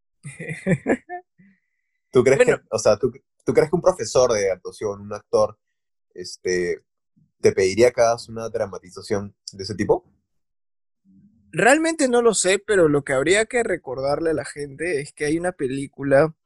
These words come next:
Speaker 1: creo que es de Pablo Guerrero, donde a Magdiel Ugas la hicieron, eh, hacer lo mismo, o sea,
Speaker 2: Claro,
Speaker 1: maquillarse
Speaker 2: le hicieron
Speaker 1: como una
Speaker 2: su
Speaker 1: persona,
Speaker 2: blackface. Ajá.
Speaker 1: su blackface, exactamente. Y en su momento fue criticada, pero no fue criticada
Speaker 2: Sí.
Speaker 1: por haberlo hecho, sino porque la gente decía, "¿Por qué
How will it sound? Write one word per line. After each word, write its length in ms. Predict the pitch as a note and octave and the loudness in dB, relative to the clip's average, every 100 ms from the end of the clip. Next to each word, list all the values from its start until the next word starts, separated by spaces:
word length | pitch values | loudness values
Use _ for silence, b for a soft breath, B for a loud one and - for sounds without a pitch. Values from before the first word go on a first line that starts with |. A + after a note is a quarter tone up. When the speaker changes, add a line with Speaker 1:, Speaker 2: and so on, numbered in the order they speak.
| b b b _ _ _ _ _ _ _ _ | b b b _ _ _ _ _ _ _ _
Speaker 1:
creo 240 | D3 D3 D3 | -2 0 0
que 100 | C#3+ | 0
es 60 | |
de 100 | D#3 | 0
Pablo 300 | D#3 C#3+ D3+ | 2 2 4
Guerrero, 420 | D3 B2 C3 D3 | 4 2 0 -2
donde 240 | D#3+ C#3 A#2+ | -2 -4 -12
a 40 | |
Magdiel 400 | A#2+ G#2+ C#3 D3 | -12 -12 -6 -2
Ugas 420 | D3 C#3+ D3 - | 0 2 0 -2
la 140 | D3 C3 | -6 -8
hicieron, 960 | B2 D3+ D3 D3+ C#3+ B2+ G2+ D2 - _ _ _ | -6 -2 0 0 -2 -6 -12 -18 -20 _ _ _
eh, 680 | G#2 G#2 D#2+ C#2+ G1+ G1+ G1+ G1+ _ _ _ | -14 -12 -12 -14 -20 -20 _ _ _ _ _
hacer 280 | F3 - D#3+ | -12 -6 -2
lo 120 | D#3+ | -2
mismo, 360 | F3 B3 D3 B2+ | -2 -6 -6 -8
o 60 | |
sea, 300 | - C#3+ C3+ C3+ C#3 C#3+ | -6 -2 -2 -4 -14 -2
Speaker 2:
Claro, 220 | - - | 2 4
Speaker 1:
maquillarse 0 | |
Speaker 2:
le 60 | F3+ | 2
hicieron 160 | - A3 | 0 0
Speaker 1:
como 20 | |
una 120 | E3 | 0
Speaker 2:
su 20 | |
Speaker 1:
persona, 0 | |
Speaker 2:
blackface. 580 | F3+ A3 D#3+ F3 D3+ D#3 _ _ - | 4 2 2 -2 -2 -8 _ _ -4
Ajá. 180 | G2+ | 0
Speaker 1:
su 40 | G#2+ | 0
blackface, 600 | C#3+ D3+ - F#3 F3 D3+ | 0 -2 -2 0 0 -2
exactamente. 640 | C#3+ C#3+ G3 C#3+ D3+ C#3+ | -10 -10 -12 -10 -10 -10
Y 80 | D3 | -4
en 80 | D#3 | 0
su 80 | D#3+ | 0
momento 400 | D#3+ E3 A3 C4+ | 0 0 2 0
fue 140 | A3 | 0
criticada, 580 | G3 G3 D3+ F3 G3 C3+ | -6 -6 -2 2 2 2
pero 160 | - D3+ | -2 -6
no 100 | E3+ | -6
fue 100 | C4 | -8
criticada 560 | B3+ A3+ - E3+ F#3 A2 | -12 -6 2 4 4 2
Speaker 2:
Sí. 80 | - _ _ _ _ - | -4 _ _ _ _ -6
Speaker 1:
por 140 | D#3 | 0
haberlo 400 | D3 F3 F3 F3 | 2 2 4 4
hecho, 260 | G#3 - C#3 | 4 0 -6
sino 300 | C#3+ D3+ D#3 | -8 -8 -6
porque 220 | F3+ F3 | -4 -4
la 120 | D3 | -4
gente 220 | D#3+ F3+ | -6 -6
decía, 320 | F3 - F#3 F3+ | -4 -2 -2 -2
"¿Por 200 | D#3 D3+ | -6 -6
qué 460 | G#3+ A3+ A3+ A3 | 0 2 2 -2